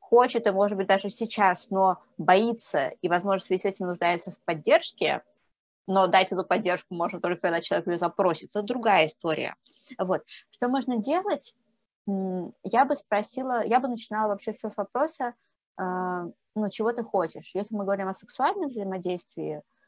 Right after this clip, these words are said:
э, что вот ты говоришь, что нет опыта и страшно вступать в сексуальное взаимодействие, хочешь, пока просто не будем вступать?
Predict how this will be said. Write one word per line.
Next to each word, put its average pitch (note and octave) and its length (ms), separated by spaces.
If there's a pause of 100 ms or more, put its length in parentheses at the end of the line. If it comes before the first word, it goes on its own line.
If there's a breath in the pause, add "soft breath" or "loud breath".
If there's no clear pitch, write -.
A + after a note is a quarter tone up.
(300)
э, E3 440 (120)
что - 280
вот F3+ 160 (360)
ты A3 60
говоришь, G#3+ 360
что G3+ 180
нет F#3 240
опыта - 520
и G3+ 180
страшно F3 560
вступать E3+ 380
в - 40
сексуальное F3 440
взаимодействие, F#3 760 (120)
хочешь, G#4+ 420
пока C#4+ 220
просто - 300
не B3+ 120
будем D#4 260
вступать? D3+ 420